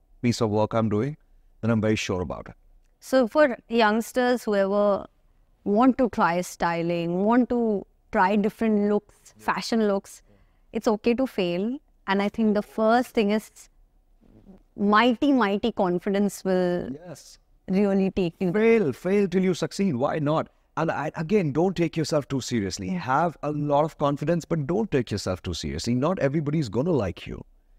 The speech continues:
Speaker 1: And that's, that's life. Even if you're the best person, best candidate in the room,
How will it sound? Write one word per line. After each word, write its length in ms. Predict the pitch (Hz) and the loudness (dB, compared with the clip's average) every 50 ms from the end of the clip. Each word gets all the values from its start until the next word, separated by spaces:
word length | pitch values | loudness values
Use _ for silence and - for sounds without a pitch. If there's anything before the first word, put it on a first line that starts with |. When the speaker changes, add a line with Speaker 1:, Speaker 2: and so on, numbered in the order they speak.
| _ _ _ _ - | _ _ _ _ -4
Speaker 1:
And 260 | 120 131 135 123 104 - _ _ _ _ - | -2 0 0 -2 -4 -6 _ _ _ _ -2
that's, 280 | - 143 156 - - | 0 0 0 0 -2
that's 240 | - 156 151 151 - | 0 0 0 0 0
life. 460 | 123 127 120 - - - - - - _ _ _ _ _ _ _ _ | -2 -2 0 0 -2 -4 -6 -8 -14 _ _ _ _ _ _ _ _
Even 240 | - 190 208 202 214 | -2 0 2 2 2
if 140 | 226 - - | 2 0 2
you're 160 | 190 196 190 | 2 2 2
the 80 | 170 143 | 2 -2
best 480 | 107 90 - 156 156 160 - - - - _ _ _ | -6 -4 0 0 0 0 0 -6 -12 -14 _ _ _
person, 480 | 151 143 139 131 - - 135 131 131 117 | 2 2 2 2 0 -2 -2 -2 -2 0
best 380 | 101 131 131 127 - - - | 0 0 0 0 -2 -8 -6
candidate 480 | - 123 120 123 123 113 120 117 110 - | -4 -2 -2 0 0 0 0 -2 -2 -2
in 140 | - 117 113 | -2 0 0
the 100 | 113 110 | 0 0
room, 460 | 92 95 113 113 104 95 90 82 - | 0 0 0 0 0 0 -2 -6 -8